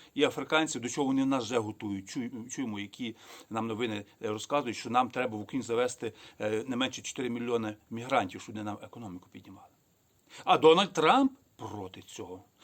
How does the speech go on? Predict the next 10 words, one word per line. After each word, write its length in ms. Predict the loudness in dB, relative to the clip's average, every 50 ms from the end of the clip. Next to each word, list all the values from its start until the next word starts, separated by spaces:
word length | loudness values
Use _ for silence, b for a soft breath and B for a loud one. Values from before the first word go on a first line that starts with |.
| B B
Дональд 360 | -4 0 2 2 2 2 2
Трамп 280 | 4 6 6 6 6 4 B B B B B
проти 340 | 0 8 8 10 10 8 6
утвердження, 800 | 4 4 2 2 0 4 6 6 6 6 4 2 4 4 4 4 B B B B B B 4
е, 460 | 6 8 8 8 8 6 6 4 2 -4 -6
ідеології 480 | -4 2 4 6 6 8 6 6 6 4
Л 120 | 4 2 4
Б 140 | 4 4 6
Г 140 | 6 4
Т, 360 | 4 4 4 2 2 2 -2